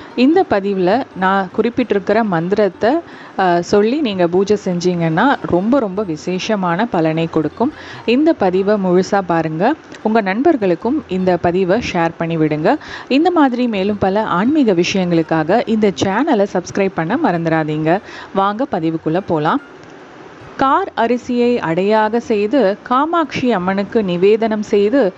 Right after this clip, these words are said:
தனது கணவரின் ஆரோக்கியத்தை பிரார்த்தித்து கொண்டு செய்வதே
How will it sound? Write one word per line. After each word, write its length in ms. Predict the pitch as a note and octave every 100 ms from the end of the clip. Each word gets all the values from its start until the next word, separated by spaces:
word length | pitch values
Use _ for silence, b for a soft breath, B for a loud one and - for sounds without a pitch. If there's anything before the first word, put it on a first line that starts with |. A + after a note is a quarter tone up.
| B B -
தனது 360 | C4 B3+ A3+ -
கணவரின் 720 | A#3 B3 F#4 E4 A#3+ A#3 A#3 -
ஆரோக்கியத்தை 880 | F3+ G3 A#3+ B3+ G#3+ F#3+ - G3+ G3 -
பிரார்த்தித்து 600 | F#3+ G3+ A#3 B3+ - A3+
கொண்டு 340 | - G3 G3+ A3+
செய்வதே 600 | G#3 F#3 F#3+ F3+ F#3